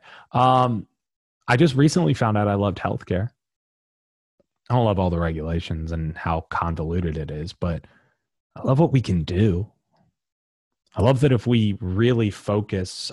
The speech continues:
on what we're doing today, we could really make an impact on the health of our generations to come. I love that it's our obligation to go out there and actually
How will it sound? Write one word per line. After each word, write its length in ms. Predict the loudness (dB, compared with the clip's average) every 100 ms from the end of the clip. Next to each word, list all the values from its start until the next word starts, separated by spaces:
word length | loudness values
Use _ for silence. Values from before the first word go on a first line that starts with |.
| -6
on 380 | -2 0 -2
what 180 | -2 -2
we're 100 | -2
doing 380 | 0 0 2 0
today, 540 | -6 -8 -6 -2 -2
we 180 | 0 -2
could 160 | 0 -4
really 540 | -4 -2 0 2 0
make 240 | -2 -2 -2
an 80 |
impact 420 | -4 -4 -4 -6 -4
on 80 |
the 80 | -6
health 260 | -4 -6 -6
of 80 | -8
our 120 | -6
generations 640 | -6 -6 -6 -8 -10 -12
to 80 | -14
come. 360 | -8 -8 -8 -10 _ _ _ _ _ _ _ _ _ _ _ _ _ _ _ _
I 60 | -6
love 280 | -2 -2 0
that 120 | 0
it's 140 | 2
our 160 | 2 2
obligation 680 | 2 0 0 0 0 0 0
to 80 |
go 160 | 0 2
out 220 | 2 0
there 180 | 0 0
and 180 | 0 -4 -12 -20 -6
actually 460 | -6 -2 -2 -2